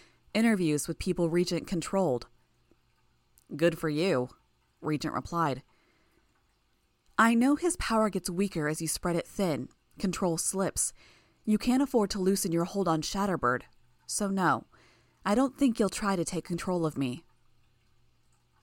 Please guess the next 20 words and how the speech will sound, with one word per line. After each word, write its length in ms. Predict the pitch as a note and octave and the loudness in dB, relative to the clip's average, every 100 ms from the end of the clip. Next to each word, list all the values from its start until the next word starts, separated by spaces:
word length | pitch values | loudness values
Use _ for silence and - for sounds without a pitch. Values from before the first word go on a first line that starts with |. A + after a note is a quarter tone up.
| _ _ _ | _ _ _
"And 120 | - B3 | 0 4
you 100 | C4 | 4
believe 320 | C4+ D4 C#4+ | 4 2 2
that," 260 | E3+ D#3+ - - _ _ _ | 2 2 -4 -20 _ _ _
Tattletale 500 | - F3+ E3 E3+ D#3+ | -4 -2 -2 -2 -2
said. 340 | D3+ - F3 C#3 - - _ _ _ _ _ - | -2 0 0 -2 -10 -20 _ _ _ _ _ 2
"Enough 300 | B3 C#4+ D4 | 4 4 2
that 120 | C#4 | -2
you're 100 | A#3+ | -2
confident. 580 | A3+ A#3 A#3 - D3 C#3 _ _ _ _ _ | -2 0 0 0 -2 -2 _ _ _ _ _
You 200 | A3+ B3 B3+ | 0 0 2
aren't 260 | C4 D#4 | 2 0
worried 380 | G#3+ G#3+ C4 B3+ | 0 0 0 -2
here, 320 | - D#3 C#3+ - | -4 -4 -4 -2
even 260 | G3+ G#3+ | 0 2
when 140 | G#3+ G#3+ | 2 2
you've 140 | G#3 | 2
been 100 | A3 | 0
taken 300 | G#3+ A#3 A#3 | -2 -2 0
hostage." 640 | A3+ B3 - D#3+ C#3+ - | 0 -2 0 -2 -2 -10